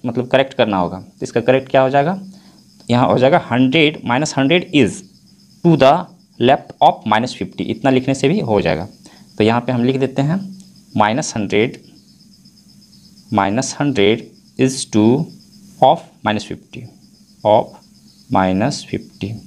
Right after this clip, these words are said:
ये हो गया। सी number में smallest negative integer is minus one, तो माइनस वन, ऐसे तो यहाँ पे जो लिखा हुआ है ऐसा लगता है कि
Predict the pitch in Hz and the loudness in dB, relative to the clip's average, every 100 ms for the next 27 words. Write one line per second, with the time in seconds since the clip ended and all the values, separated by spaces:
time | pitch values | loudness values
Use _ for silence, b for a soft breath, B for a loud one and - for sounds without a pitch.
0 | - - 120 135 170 - - B B B | -18 -2 0 0 -2 -6 -20 B B B
1 | B - 170 170 170 156 170 190 - - | B 0 4 4 4 0 -2 -4 -12 -12
2 | - - 147 147 170 - - 123 135 135 | -10 -2 2 2 2 -4 -2 0 -2 -4
3 | 156 - 131 127 143 123 113 131 - _ | -8 -2 0 2 2 2 2 0 -8 _
4 | _ _ _ 143 117 - - 110 117 131 | _ _ _ 0 0 -2 -8 -2 0 0
5 | - 87 80 - _ _ _ b b b | -2 -4 -4 -16 _ _ _ b b b
6 | b - 113 123 143 143 127 - 135 139 | b 0 2 2 0 -2 -2 -2 0 2
7 | 127 127 127 127 123 117 110 147 131 131 | 0 0 0 2 0 0 0 2 4 2
8 | 139 117 113 127 123 185 | 2 0 0 -2 -2 -2